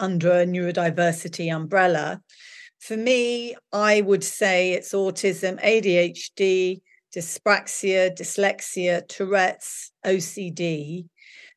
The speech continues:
but there can be others that come under there. And for a neurodivergent person, we just do everything differently. It, we're, we're like a different culture.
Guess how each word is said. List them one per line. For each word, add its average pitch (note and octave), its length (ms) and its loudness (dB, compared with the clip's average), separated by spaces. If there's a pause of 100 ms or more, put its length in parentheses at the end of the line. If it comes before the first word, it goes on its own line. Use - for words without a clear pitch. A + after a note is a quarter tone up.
(460)
but A3+ 160 2
there G#3 280 4 (200)
can G3+ 240 0
be G3 140 6
others F3+ 320 0
that F#3 120 -6
come G3 220 -6
under F#3 220 -4
there. D#3+ 400 -4 (420)
And A3 480 0 (720)
for A#3+ 160 2
a B3 40 4
neurodivergent A3+ 1000 4
person, G3 760 -2 (1300)
we A#3 160 -4
just C4 460 2
do A3+ 160 2
everything G#3 420 2
differently. F3 720 -2
It, A#3 180 6
we're, C4 200 6
we're C4+ 180 4
like F4+ 220 2
a C#4 40 -8
different B3+ 380 -4
culture. E3+ 800 0